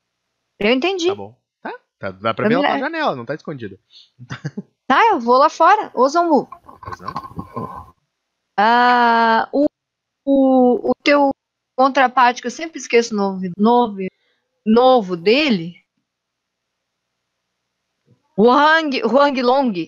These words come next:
Speaker 2: Uhum.
Speaker 1: ele trouxe a Panju?
Speaker 2: Não, ele não estava com a Panju. Posso pedir que ele traga.
Speaker 1: Mas era pra ele trazer a Panju e trazer o totem, já que ele tava por lá, lembra?
Speaker 2: Ah,
Speaker 1: A
Speaker 2: sim,
Speaker 1: gente
Speaker 2: mas
Speaker 1: pediu pra você
Speaker 2: então
Speaker 1: falar
Speaker 2: ele vai
Speaker 1: com
Speaker 2: trazer
Speaker 1: ele.
Speaker 2: a Panju.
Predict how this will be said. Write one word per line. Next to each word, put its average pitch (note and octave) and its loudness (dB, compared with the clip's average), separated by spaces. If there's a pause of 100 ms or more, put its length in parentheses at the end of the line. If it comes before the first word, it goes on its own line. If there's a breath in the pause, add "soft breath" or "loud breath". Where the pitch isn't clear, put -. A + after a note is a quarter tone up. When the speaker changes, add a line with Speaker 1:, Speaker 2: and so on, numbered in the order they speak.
(160)
Speaker 2:
Uhum. B2 -18
Speaker 1:
ele E4 2 (240)
trouxe G#4+ 2
a F4 2
Panju? C4+ 2 (920)
Speaker 2:
Não, F2+ -16
ele D3 -12
não G2+ -12
estava F3+ -10
com E3+ -10
a - -14
Panju. G#2+ -14 (220)
Posso D#2+ -18
pedir F#2 -20
que A#2+ -12
ele B2 -12
traga. A#3+ 0
Speaker 1:
Mas C4 -2
era C#4 0
pra C#4+ -2
ele D4+ -2
trazer D4 0
a D4+ 2
Panju C#4 -2
e F4+ -2
trazer E4 -2
o - -10
totem, C#4+ 2
já B3 2
que C4 -8
ele A#3+ -8
tava B3 2
por B3 -8
lá, A#3+ 4
lembra? A#3+ -2
Speaker 2:
Ah, E3 -14
Speaker 1:
A G#3 -12
Speaker 2:
sim, G#3 -6
Speaker 1:
gente B3+ 2
Speaker 2:
mas G#3+ -8
Speaker 1:
pediu B3+ 0
pra B3 2
você A#3 -2
Speaker 2:
então - -4
Speaker 1:
falar A#3+ 2
Speaker 2:
ele B3 -2
vai E3 -8
Speaker 1:
com B3 -4
Speaker 2:
trazer A3+ 2
Speaker 1:
ele. A#3 0
Speaker 2:
a A3+ -8
Panju. A2 -18